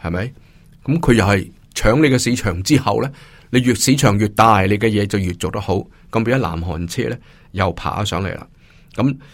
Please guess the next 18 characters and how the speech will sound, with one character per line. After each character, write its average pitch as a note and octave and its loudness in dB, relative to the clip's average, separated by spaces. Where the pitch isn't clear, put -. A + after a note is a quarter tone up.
仲 G#2+ 0
有 B2 4
一 C3+ 2
樣 G#2+ 2
嘢 G2+ 0
就 G2+ -4
係， E2 -4
啲 C#3 -4
家 C3+ -2
居 B2 -2
用 G2+ -4
品 F#2 -6
呢， G#2+ -6
開 C#3 -4
始 B2+ -4
慢 E2+ -4
慢 F2 -6
俾 G2+ -6